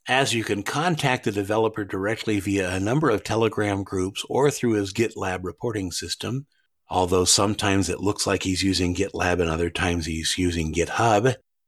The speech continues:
The lack of a large community is a minor issue. He was always friendly and helpful, even when I had a strong disagreement with his choices,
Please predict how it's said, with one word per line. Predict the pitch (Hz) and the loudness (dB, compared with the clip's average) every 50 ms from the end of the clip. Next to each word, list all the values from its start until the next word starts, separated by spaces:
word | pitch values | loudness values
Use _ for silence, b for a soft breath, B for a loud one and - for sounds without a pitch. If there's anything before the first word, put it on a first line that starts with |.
| _ _ _ | _ _ _
The | - 123 | 0 2
lack | 127 143 160 170 170 - | 4 4 4 4 2 2
of | 151 131 | 0 0
a | 131 | 2
large | 123 123 123 120 113 - - | 2 4 4 4 2 0 -2
community | - 113 113 110 107 104 104 104 107 107 | 0 2 2 2 2 2 0 2 2 2
is | 104 - | 2 2
a | 120 | 2
minor | 113 113 117 120 120 113 101 95 90 | 2 2 2 2 2 2 2 0 0
issue. | 87 85 - - - - - - - _ _ _ _ _ _ _ _ | -2 -2 -2 -4 -6 -6 -10 -14 -16 _ _ _ _ _ _ _ _
He | - 104 95 | -2 0 2
was | 87 90 92 | 2 2 2
always | 98 90 110 139 143 131 - | 2 4 4 4 4 4 2
friendly | - - 120 117 107 107 110 98 | 0 -2 -2 -2 0 0 0 0
and | 95 85 | 0 0
helpful, | 78 - 107 107 - - - 113 113 113 110 - 98 - | 0 -2 -2 -2 -2 -4 -8 -6 -6 -6 -6 -8 -10 -4
even | - - 131 135 123 120 117 | 0 2 4 4 4 4 4
when | 113 113 113 110 | 4 4 4 4
I | 104 98 | 2 0
had | 90 98 92 90 | 0 -2 -4 -2
a | 90 | -2
strong | - - - 110 107 107 107 104 | -2 0 2 2 4 4 4 4
disagreement | 95 98 - - 104 - - 98 95 98 98 92 | 2 2 2 2 0 0 0 0 2 2 0 0
with | - 95 | -2 -2
his | 95 92 87 - | -2 -2 -4 -2
choices, | - - - 127 123 113 - - 113 110 104 - | -4 0 2 2 2 2 2 2 0 2 0 0